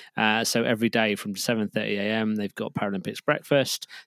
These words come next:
through to the end of the day, uh, ten to eleven, they've got the last leg live from London. So you know full well it's gonna be glorious coverage. And, um, you know, my three-year-old hasn't stopped talking about the Olympics. It's made an impression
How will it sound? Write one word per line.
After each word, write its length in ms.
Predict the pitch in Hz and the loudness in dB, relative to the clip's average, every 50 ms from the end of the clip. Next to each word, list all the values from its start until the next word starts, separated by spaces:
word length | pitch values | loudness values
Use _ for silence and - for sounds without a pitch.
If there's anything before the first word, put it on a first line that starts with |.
| _ - | _ -4
through 220 | - 147 151 143 131 | 0 2 2 2 2
to 240 | - - 123 113 110 | 2 2 2 4 6
the 100 | 117 127 | 4 4
end 120 | 127 120 | 4 4
of 60 | 113 | 4
the 80 | 110 107 | 2 4
day, 420 | 110 107 104 101 104 104 104 107 | 4 4 4 4 2 2 0 0
uh, 140 | 110 104 101 | -2 -2 -2
ten 180 | - - 123 110 | -2 -2 -2 -2
to 100 | - - | -2 0
eleven, 240 | 113 113 110 104 101 | 0 0 0 0 0
they've 100 | 104 101 | -2 -2
got 140 | 98 107 - | -2 -2 -2
the 80 | 113 107 | 0 0
last 240 | 110 104 - - | 0 0 0 -2
leg 240 | 101 95 92 90 - _ _ _ - | -4 -4 -6 -8 -12 _ _ _ -4
live 220 | 110 107 101 - | -2 -2 -2 -4
from 140 | - 107 98 | -6 -10 -10
London. 320 | 92 90 87 90 90 98 - - - - - - | -10 -12 -12 -16 -20 -20 -20 -20 -20 -20 -18 -16
So 360 | - - - 117 110 110 113 - - - - _ _ _ _ - | -4 0 2 4 4 4 2 -2 -6 -16 -20 _ _ _ _ -2
you 160 | - 147 127 | 2 4 4
know 200 | 135 143 139 127 | 6 6 6 6
full 200 | 117 - 123 117 | 4 4 4 6
well 200 | 113 110 107 104 | 6 6 4 4
it's 140 | 110 117 - | 2 0 0
gonna 180 | - 113 107 107 | 0 0 2 2
be 100 | 107 104 | 0 0
glorious 460 | - - 120 117 113 107 104 104 95 - | 0 2 4 4 4 4 4 2 0 -2
coverage. 640 | - - 107 - 196 104 101 - - - - - - - - | -2 -2 -2 0 0 0 -2 -2 -2 -2 -4 -4 -4 -6 -6
And, 480 | - 208 208 202 196 196 196 196 196 190 - - - | -4 -2 -2 -2 -2 -2 -2 -2 -4 -4 -6 -6 -4
um, 520 | - 208 202 92 92 - 101 101 101 - - - - - | -4 -4 -2 -2 -4 -4 -4 -6 -6 -6 -8 -10 -8 -4
you 160 | - 143 117 | -2 0 2
know, 100 | 104 104 | 2 2
my 140 | 110 123 120 | 2 2 2
three-year-old 520 | - - 123 117 117 110 107 104 104 104 | 0 0 0 2 2 2 2 0 -2 -4
hasn't 420 | - - - 123 117 - 113 104 - | -4 -2 0 0 0 0 -4 -4 -4
stopped 340 | - - - 98 - - - | -4 -2 -2 -4 -4 -2 0
talking 340 | - 117 113 101 - - | 2 2 2 2 -2 -6
about 180 | 95 87 95 101 | -6 -6 -6 -4
the 60 | 101 101 | -4 -6
Olympics. 600 | 104 107 101 - 98 - _ _ - - - - - - - - | -6 -8 -8 -10 -10 -10 _ _ -10 -10 -10 -12 -14 -20 -12 -6
It's 240 | - 127 - - - | -6 -4 -2 -2 0
made 260 | 131 127 131 135 139 | 2 4 4 4 6
an 80 | 131 120 | 4 4
impression 600 | 110 101 - 113 110 - - - 95 90 92 | 2 2 2 0 0 0 -2 -4 -6 -6 -10